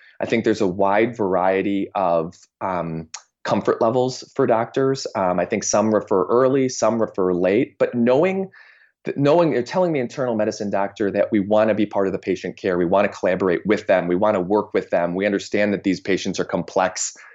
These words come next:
and there's a lot of interdisciplinary sort of care between us. So I think use us, abuse us, uh, let us work with you, um, and, uh, you know, involve us early on, um, because, you know, we really can, um, we can do the best,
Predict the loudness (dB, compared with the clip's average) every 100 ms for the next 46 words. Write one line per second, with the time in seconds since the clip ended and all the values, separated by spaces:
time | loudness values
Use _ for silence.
0 | -20 _ 0 2 2 2 2 2 2 -2
1 | -4 -6 -12 _ -10 -6 -6 -4 -4 -2
2 | 0 2 0 -2 0 0 0 -6 _ _
3 | _ _ -2 0 2 0 -2 -2 0 -2
4 | 0 0 0 -8 0 2 4 2 2 -2
5 | -6 -2 2 4 4 2 2 -2 -2 0
6 | 4 2 2 0 -2 0 -2 -2 -4 -4
7 | -4 -10 -20 _ -2 2 0 -2 -4 0
8 | 0 2 2 2 2 2 2 2 2 0
9 | 0 0 0 0 0 -2 -4 -6 -2 -2
10 | -2 -2 -4 -4 -18 -20 -6 2 4 4
11 | 6 4 2 0 -2 -2 -2 0 0 -2
12 | -2 0 2 2 2 2 0 -6